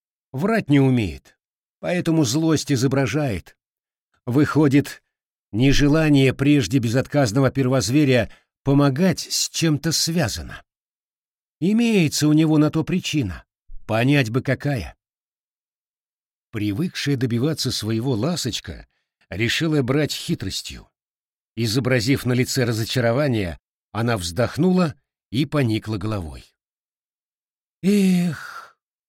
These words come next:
жалко-то как! Ты прав, ошиблась я. Что ж, ничего не поделать, пойду к страже городской,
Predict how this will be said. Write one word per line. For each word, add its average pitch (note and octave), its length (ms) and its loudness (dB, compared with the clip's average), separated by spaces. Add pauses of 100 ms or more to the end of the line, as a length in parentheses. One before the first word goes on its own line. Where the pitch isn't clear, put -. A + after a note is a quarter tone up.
жалко-то F3 640 -2
как! - 380 -10 (560)
Ты D#3+ 160 2
прав, D3+ 460 -2 (420)
ошиблась C3+ 720 -2
я. E2 200 -8 (840)
Что - 320 -4
ж, - 180 -8 (540)
ничего G#3 380 2
не A#3+ 100 4
поделать, G3 840 0 (280)
пойду A3 320 0
к - 80 -6
страже F3+ 420 2
городской, C3 720 -2